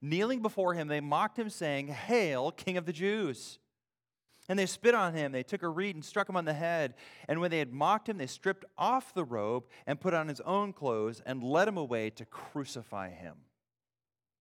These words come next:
The mockery here is about his kingship. Did you notice that? So, so how Matthew has framed it, in chapter twenty-six, we have this spiritual trial.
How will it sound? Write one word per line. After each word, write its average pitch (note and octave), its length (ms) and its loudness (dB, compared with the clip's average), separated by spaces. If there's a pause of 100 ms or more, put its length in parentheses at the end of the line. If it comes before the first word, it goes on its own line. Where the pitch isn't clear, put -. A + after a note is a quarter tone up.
(1800)
The A2+ 60 -8
mockery D3 420 -2
here D3 260 -8
is A2+ 100 -10
about G#2+ 260 -6
his G2+ 480 -10 (680)
kingship. A#3+ 600 -10 (800)
Did - 80 -14
you - 20 -8
notice E3 220 -4
that? C#4 260 -8 (920)
So, F3 200 2
so E3+ 260 2
how F3+ 260 2
Matthew A3+ 400 0
has F3+ 100 -2
framed G#3 420 -2
it, G#2 240 -4 (240)
in D#3+ 100 -6
chapter A#3 380 -2
twenty-six, F3 840 -6 (220)
we G3+ 120 4
have G3+ 100 8
this D#3 160 -4
spiritual A#3+ 640 -4
trial. F#3+ 600 -4